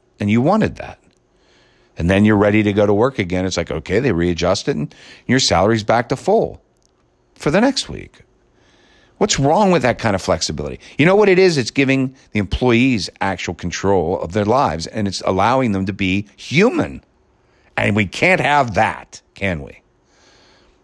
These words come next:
Not according to the rules of what it means to be an employer or to have a job in America. No, we can't allow the workers, we'll give them unions,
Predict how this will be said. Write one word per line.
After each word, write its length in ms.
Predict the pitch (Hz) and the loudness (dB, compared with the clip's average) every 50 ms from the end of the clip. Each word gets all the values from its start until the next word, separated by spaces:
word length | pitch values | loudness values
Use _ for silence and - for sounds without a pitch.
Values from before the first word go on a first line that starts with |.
| _ _ _ _ _ _ _ _ _ _ _ _ _ | _ _ _ _ _ _ _ _ _ _ _ _ _
Not 160 | 113 123 135 | 0 2 2
according 360 | 139 123 - 147 143 135 131 120 | 0 2 2 2 4 4 4 4
to 80 | 120 | 4
the 100 | 117 117 | 2 2
rules 300 | 110 107 110 113 110 98 | 0 0 0 -2 -2 -2
of 120 | 104 98 90 | -4 -4 0
what 160 | 95 101 98 | 0 2 2
it 80 | 98 | 2
means 340 | 90 104 104 101 95 90 85 | 0 0 2 2 0 0 -2
to 160 | - 90 76 | -4 -8 -10
be 240 | 73 78 85 90 95 | -8 -6 -2 0 0
an 80 | 92 90 | 2 2
employer 640 | 87 85 80 78 - - 98 107 104 92 82 80 80 | 0 -2 -2 -2 -2 0 2 2 2 2 2 0 -2
or 80 | 80 | -4
to 60 | 80 | -4
have 240 | 85 - 95 98 85 | -4 -2 -2 0 0
a 180 | 95 92 90 87 | 0 0 -2 -2
job 560 | 80 80 78 80 104 104 98 87 80 80 78 | -6 -8 -2 0 2 2 2 2 0 0 -2
in 60 | 82 | -4
America. 460 | 82 80 87 85 80 73 - - 73 | -6 -6 -4 -4 -4 -6 -8 -10 -12
No, 340 | 76 87 95 85 69 60 67 - - - - - - _ | -8 -6 -6 -6 -6 -8 -12 -16 -20 -20 -20 -20 -10 _
we 80 | 101 92 | -8 -6
can't 320 | - - 147 139 147 - | -2 0 0 0 2 2
allow 280 | - 135 127 123 123 113 | 2 2 4 4 4 2
the 120 | 95 101 | 2 0
workers, 960 | 87 80 76 73 98 127 127 127 - - 73 65 65 76 - - - - - _ _ _ _ _ _ _ _ _ | 0 -2 -2 -2 -2 -2 -2 -4 -10 -14 -12 -12 -12 -12 -10 -10 -10 -10 -12 _ _ _ _ _ _ _ _ _
we'll 100 | - 180 | -4 -4
give 220 | 175 160 208 180 143 | 0 0 -2 0 0
them 160 | 143 123 107 | 0 0 0
unions, 1040 | 98 92 87 90 113 135 131 127 117 104 90 78 65 64 69 71 71 - - - | -2 -2 -2 0 2 2 2 2 2 0 -2 -2 -6 -10 -12 -12 -10 -10 -10 -12